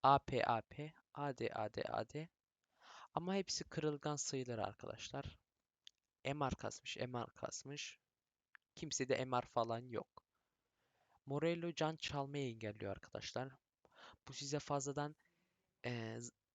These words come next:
zırh deşme gibi diyeyim size ama A P için. O yüzden Rabadon kasıyoruz. A P kasıyoruz arkadaşlar. Çok basit. Mesela karşıda çok tank olsaydı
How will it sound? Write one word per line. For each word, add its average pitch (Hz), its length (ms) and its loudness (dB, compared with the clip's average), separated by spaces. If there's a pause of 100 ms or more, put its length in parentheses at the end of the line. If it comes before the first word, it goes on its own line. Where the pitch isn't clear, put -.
(180)
zırh 156 340 0
deşme - 320 4
gibi 117 300 -4
diyeyim 107 180 -6
size - 220 2
ama 151 300 2
A 120 180 8
P - 300 0
için. 135 440 -2 (220)
O 160 80 -4
yüzden 151 200 2
Rabadon 127 400 4
kasıyoruz. - 680 -10 (180)
A 202 140 6
P - 180 0
kasıyoruz - 480 -8
arkadaşlar. 104 520 -4
Çok - 240 -4
basit. - 440 -6 (2250)
Mesela 160 280 0
karşıda 165 360 -2
çok - 260 -4
tank 170 320 2
olsaydı 170 640 4